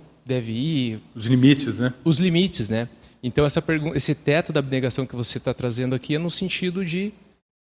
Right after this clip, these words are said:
Speaker 1: é, eu não, não consigo porque eu tô pensando em mim, né? Beleza.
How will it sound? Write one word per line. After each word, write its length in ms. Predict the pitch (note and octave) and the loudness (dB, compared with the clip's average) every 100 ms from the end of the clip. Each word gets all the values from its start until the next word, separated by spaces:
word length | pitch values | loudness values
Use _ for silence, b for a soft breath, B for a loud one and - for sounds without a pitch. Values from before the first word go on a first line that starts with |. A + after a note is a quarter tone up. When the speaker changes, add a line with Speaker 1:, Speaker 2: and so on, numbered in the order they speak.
| _ | _
Speaker 1:
é, 420 | C3+ C3 B2+ A#2+ - | 0 2 0 -2 -2
eu 200 | D3 E3 | -2 0
não, 220 | F#3 F#3+ - - | 0 -2 -6 -2
não 140 | E3 | 0
consigo 400 | F3 F3 - F#3 | 2 0 2 -2
porque 120 | F3+ G#3+ | 2 2
eu 40 | |
tô 80 | G3+ | 2
pensando 320 | G#3+ G3+ G#3 | 2 2 2
em 80 | A3 | 2
mim, 240 | G#3 A#2+ G2 - - _ _ | 0 -2 -8 -20 -20 _ _
né? 180 | G#2+ G#2+ | -10 -6
Beleza. 440 | C3 C3 G#2 | -4 -4 -6